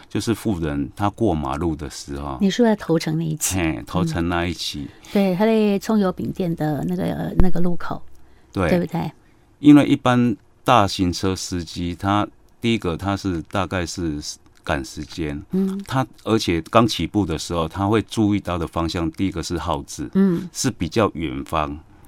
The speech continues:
Speaker 1: 或是侧边。如果你走得太靠近车头前，
Speaker 2: 是。
Speaker 1: 哦，或者是说摩托车坐下来，它的高度不像于人站起来，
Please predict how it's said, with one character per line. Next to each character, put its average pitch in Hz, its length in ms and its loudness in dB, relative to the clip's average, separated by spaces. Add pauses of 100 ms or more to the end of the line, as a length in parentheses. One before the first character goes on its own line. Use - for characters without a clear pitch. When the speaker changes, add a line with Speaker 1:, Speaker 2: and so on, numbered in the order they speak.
(320)
Speaker 1:
或 117 80 0
是 101 140 0
侧 95 240 0
边。 87 340 -4
如 120 160 2
果 92 220 4
你 85 200 4
走 80 280 -2
得 80 160 -6
太 107 300 -2
靠 92 360 0
近 78 300 -4
车 - 260 -2
头 85 220 -2
前， 64 400 -8
Speaker 2:
是。 175 340 -8 (380)
Speaker 1:
哦， 78 320 -2
或 123 160 0
者 92 120 0
是 104 160 -2
说 110 180 4
摩 90 240 0
托 101 100 -2
车 98 200 0
坐 101 240 0
下 95 200 -2
来， 71 140 -2
它 92 160 -4
的 87 120 -4
高 92 280 0
度 87 300 -2
不 98 100 -6
像 90 320 0
于 85 200 -2
人 78 260 -4
站 92 200 -2
起 - 200 -8
来， - 200 -6